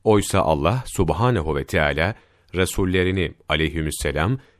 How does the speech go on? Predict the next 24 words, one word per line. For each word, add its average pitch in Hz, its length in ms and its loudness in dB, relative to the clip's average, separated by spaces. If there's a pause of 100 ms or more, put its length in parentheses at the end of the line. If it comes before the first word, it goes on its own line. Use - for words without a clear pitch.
(140)
itikadi 110 920 0
ihtilafları 104 760 0
ortadan 98 560 0
kaldırmaları 107 640 0
için 104 360 -2
göndermiştir. 73 840 -4 (840)
Önceki 160 380 2
yazılarımızda 123 840 4
dikkat 101 360 0
çektiğimiz 76 580 -2
gibi, 82 340 -2 (360)
itikat 120 580 0
alanında 127 560 4
vuku 156 320 4
bulacak 139 480 0
ihtilafları 90 800 2
Allah 107 360 0
Resulü 123 420 0
sallallahu 95 720 0
aleyhi 98 300 0
ve 92 80 2
sellem 104 460 0
haber 120 380 0
vermiştir. 71 600 -4